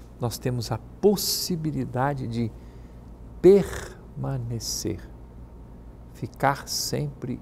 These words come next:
em Jesus. Como um ramo que está ligado ao tronco de uma árvore frutífera e por estar ligado ele recebe a seiva e então os frutos vêm. Vêm as flores,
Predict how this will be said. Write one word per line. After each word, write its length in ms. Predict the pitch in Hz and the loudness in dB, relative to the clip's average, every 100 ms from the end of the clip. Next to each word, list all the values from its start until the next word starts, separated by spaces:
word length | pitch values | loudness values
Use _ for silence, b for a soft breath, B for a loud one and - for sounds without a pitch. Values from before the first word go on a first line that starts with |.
| - | -2
em 300 | 131 139 147 147 - | 0 0 -2 -6 -8
Jesus. 920 | 104 104 110 104 101 90 - - - - - - - - - B B B B B - - - | -6 -6 -6 -6 -6 -8 -10 -14 -16 -16 -18 -20 -20 -18 -18 B B B B B -18 -18 -12
Como 380 | - 123 117 117 139 | -4 0 0 -2 -2
um 100 | 110 | -2
ramo 500 | 92 156 165 113 101 - B B B B - - - | 4 4 4 2 -6 -12 B B B B -18 -18 -6
que 100 | 113 | -4
está 200 | - 117 | 2 4
ligado 480 | 117 107 110 110 | 4 6 6 6
ao 80 | 107 | 0
tronco 520 | 101 - 110 107 - | -2 0 0 0 -6
de 80 | 104 | -8
uma 160 | 104 101 | -4 2
árvore 400 | 110 107 101 92 | 4 2 0 -2
frutífera 840 | - 104 - - 170 - 214 226 214 B B B - | -2 -6 -4 -4 -4 -2 -2 -2 -6 B B B -8
e 80 | |
por 200 | - 131 | -4 0
estar 440 | 117 - - 143 123 | 2 4 8 8 8
ligado 460 | 147 131 135 131 | 2 6 8 8
ele 120 | 123 110 | 4 0
recebe 560 | 113 110 - 120 110 | -2 -2 2 2 2
a 80 | 107 | -2
seiva 680 | - - 120 131 135 220 262 B B B B B - - - | -2 2 2 2 4 2 2 B B B B B -18 -18 -8
e 120 | 135 135 | 2 2
então 480 | 110 - 110 131 143 - | 2 0 0 0 -6 -8
os 220 | 120 - | -6 -6
frutos 640 | - 117 123 - 131 - | -2 0 0 -2 -4 -4
vêm. 280 | 101 95 90 - - - - - | -4 -4 -4 -10 -16 -18 -16 -8
Vêm 300 | 104 107 113 | -2 0 0
as 280 | 104 104 - | -2 -6 -12
flores, 680 | - 127 151 180 180 - - | -2 4 6 6 4 -6 -12